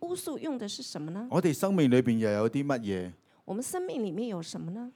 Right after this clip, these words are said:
Speaker 2: 以至於呢啲巫術一嚟嘅時候，我哋就失敗呢？
Speaker 1: 以至於這些巫術來的時候，我們就失敗呢？
Speaker 2: 第一、第二節。
Speaker 1: 第一、第二節。
Speaker 2: 亞哈將以利亞一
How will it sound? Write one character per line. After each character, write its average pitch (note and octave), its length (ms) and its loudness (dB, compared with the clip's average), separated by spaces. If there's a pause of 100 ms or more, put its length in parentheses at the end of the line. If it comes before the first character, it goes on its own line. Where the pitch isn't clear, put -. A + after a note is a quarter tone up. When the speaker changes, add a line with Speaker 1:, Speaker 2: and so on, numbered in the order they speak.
Speaker 2:
以 D#3 160 0
至 D#3 140 -2
於 F3 140 2
呢 F#3+ 120 0
啲 F#3 260 0
巫 G2+ 100 -2
術 A#2+ 140 0
一 C3 80 2
嚟 D3 200 2
嘅 F#2+ 220 -4
時 - 80 -6
候， F2 60 -2
我 F#2+ 120 -2
哋 F#2+ 120 -2
就 F2+ 140 -2
失 - 140 -4
敗 E2 280 -6
呢？ G2 180 -6 (440)
Speaker 1:
以 B3 100 -6
至 F4+ 160 -6
於 C#4+ 60 -6
這 E4 120 -6
些 D4 180 -4
巫 F4 180 -8
術 D#4+ 220 -4
來 G3 180 0
的 A#3+ 80 -2
時 A#3+ 140 -4
候， G#3+ 80 2
我 F#3 60 -2
們 E3+ 100 -4
就 A#3+ 140 -6
失 A#3+ 220 -8
敗 B3+ 260 -6
呢？ G#3 160 -6 (300)
Speaker 2:
第 C3 120 6
一、 - 20 4
第 D#3+ 80 8
二 F#3+ 40 8 (160)
節。 A2 400 0 (240)
Speaker 1:
第 D#4 200 0
一、 D#4 40 -4
第 D#4 140 -4
二 D4 140 0
節。 E3 400 -4
Speaker 2:
亞 D#3 100 4
哈 G3+ 220 6
將 G#3 260 8
以 C#3+ 280 6
利 B2 140 6
亞 C3 220 2
一 D3 260 4